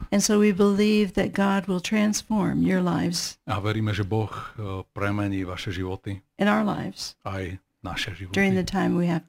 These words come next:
Speaker 2: Počas
Speaker 1: together.
Speaker 2: tohto času, ktorý máme spolu.
Speaker 1: Because he says it's not by might or power,
Speaker 2: Lebo hovorí, že ani silou, ani mocou,
Speaker 1: but by his spirit.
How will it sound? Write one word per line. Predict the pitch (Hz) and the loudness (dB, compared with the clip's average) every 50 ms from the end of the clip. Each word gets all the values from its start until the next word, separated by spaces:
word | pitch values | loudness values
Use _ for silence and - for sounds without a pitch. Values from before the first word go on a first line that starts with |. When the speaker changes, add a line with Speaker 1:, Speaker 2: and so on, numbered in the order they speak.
| - - | -8 -6
Speaker 2:
Počas | 180 175 - 113 - | -4 -2 -2 -4 -4
Speaker 1:
together. | - 117 | -6 -8
Speaker 2:
tohto | - - 113 107 | -8 -8 -8 -8
času, | - 107 101 - 110 | -6 -6 -6 -6 -8
ktorý | - - 113 104 104 | -8 -6 -6 -4 -2
máme | 101 98 101 101 92 | -2 -2 -4 -4 -8
spolu. | - - - 104 98 101 95 _ _ _ _ _ _ | -8 -8 -6 -6 -6 -6 -8 _ _ _ _ _ _
Speaker 1:
Because | - 185 - 214 208 185 | -4 -2 0 0 0 0
he | 208 214 | 0 -2
says | 202 - 233 220 202 208 | 0 0 0 -2 -2 -2
it's | 196 - - | -4 -4 -2
not | 220 233 226 220 - | 0 0 0 -2 -2
by | 220 208 196 | 0 0 2
might | 185 175 170 202 196 | 2 2 0 0 -2
or | 208 208 | -2 -4
power, | - - - 196 180 160 170 185 233 269 - _ _ - | -4 -4 -4 -2 -2 0 0 2 0 0 -2 _ _ -8
Speaker 2:
Lebo | 104 98 104 98 101 | -6 -2 -2 0 0
hovorí, | 107 104 110 104 104 90 | 0 2 2 2 2 0
že | 90 101 101 107 - | 0 0 0 -2 -2
ani | - 104 107 110 110 110 123 - _ _ | -2 -2 -2 0 0 -2 -2 -4 _ _
silou, | - - - - 127 123 123 117 110 113 120 131 127 147 143 - _ _ - | -4 0 2 2 4 4 2 2 2 2 2 2 0 -2 -4 -8 _ _ -6
ani | 110 101 104 107 107 104 120 | -4 -4 -2 -2 -2 -4 -2
mocou, | 107 101 101 - - - 117 110 120 127 131 - _ _ _ _ _ _ _ _ _ _ | -2 -2 -2 -2 -2 -2 -2 -2 -2 -4 -6 -10 _ _ _ _ _ _ _ _ _ _
Speaker 1:
but | - 180 170 | -2 -2 0
by | - 175 170 170 165 | 0 2 2 2 2
his | - 180 208 175 - | 0 0 -2 0 0
spirit. | - - - 127 117 101 85 - - | -2 -2 -4 -6 -8 -8 -10 -12 -14